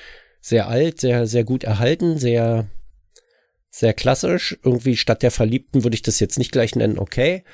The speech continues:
Das ist ja immer die Perspektive, glaub ich, aus der man das sieht. Wenn man selber verliebt ist und dann dahin geht, ist es schon, glaub ich, ganz romantisch, wenn man dann abends so durch die kleinen Gassen geht und so.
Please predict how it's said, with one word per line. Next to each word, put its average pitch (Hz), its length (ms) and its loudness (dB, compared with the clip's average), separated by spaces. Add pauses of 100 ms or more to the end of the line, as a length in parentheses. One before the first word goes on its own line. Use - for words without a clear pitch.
(480)
Das 107 180 2
ist - 180 -4
ja 123 100 2
immer 113 140 0
die 107 80 2
Perspektive, 147 760 0
glaub 135 240 0
ich, - 160 -4
aus 123 100 -2
der 113 120 2
man 107 120 0
das 101 160 0
sieht. - 220 -2
Wenn 113 80 2
man 107 100 0
selber 113 240 0
verliebt 110 400 -4
ist 113 120 -2
und 107 120 -2
dann 107 80 0
dahin 107 300 0
geht, 113 180 0
ist - 160 -4
es 104 120 -2
schon, 104 200 0
glaub 101 180 0
ich, - 120 -4
ganz 98 200 -2
romantisch, 113 540 0
wenn - 80 2
man 120 120 0
dann 123 160 -2
abends 120 360 0
so 131 120 0
durch 120 200 -2
die 120 200 0
kleinen 117 360 -2
Gassen 113 300 0
geht 127 200 -4
und 127 140 -4
so. 147 240 -2